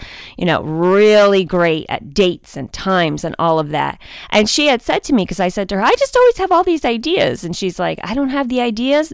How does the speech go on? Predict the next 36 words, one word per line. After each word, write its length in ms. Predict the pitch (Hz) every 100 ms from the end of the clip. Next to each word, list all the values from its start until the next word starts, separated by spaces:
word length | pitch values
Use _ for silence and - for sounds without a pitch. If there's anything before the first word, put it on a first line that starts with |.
| -
but 160 | 151 156
I 100 | 202
can 200 | 226 220
put 140 | 226
them 120 | 233
into 180 | 226 208
practice." 600 | - 151 165 139 - -
And 140 | 240 240
so 120 | 262
we 160 | 277
balanced 560 | 262 202 208 247 339 -
each 160 | 415 339
other 220 | 240 202
well 300 | 190 208 226
and 120 | 180
worked 260 | 202 233 233
really 200 | 269 226
well 340 | 165 175 277
together, 520 | - 190 165 156 - - - - - -
uh, 200 | 185 170
during 360 | 170 196 196 180
our 240 | 175 165
pl-, 240 | - - - -
retreat 460 | 185 - 208 180
planning 380 | - 190 214 165
this 180 | 147 -
past 260 | - 160
summer. 340 | - 180 156 - - - -
So 120 | -
I 140 | 320 302
think 560 | - - 370 554 - - _ _ _ -
I 120 | 262
just 280 | 254 311 -
wanna 200 | 269 262
encourage 720 | 190 190 - - 180 247 226
you 160 | 196